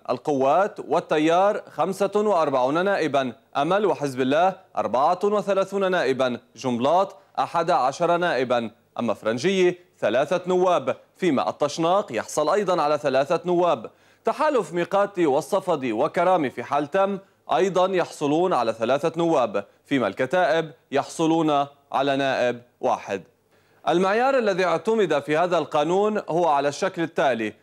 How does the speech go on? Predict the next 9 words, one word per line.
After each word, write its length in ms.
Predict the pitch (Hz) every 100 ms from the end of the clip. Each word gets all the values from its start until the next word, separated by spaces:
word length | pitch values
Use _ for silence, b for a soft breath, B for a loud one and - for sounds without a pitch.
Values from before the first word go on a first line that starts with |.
| b
مثلا، 480 | 196 202 170 160 196
إذا 180 | 156 139
هناك 360 | 147 185 185
بدائرة 560 | 165 139 160 196 196 160
معينة 520 | 139 135 190 185 143
الناخبون 800 | 127 156 180 165 170 147 202 233
من 100 | 180
طائفة 440 | 156 147 180 175 165
واحدة 760 | 160 131 165 196 175 156 143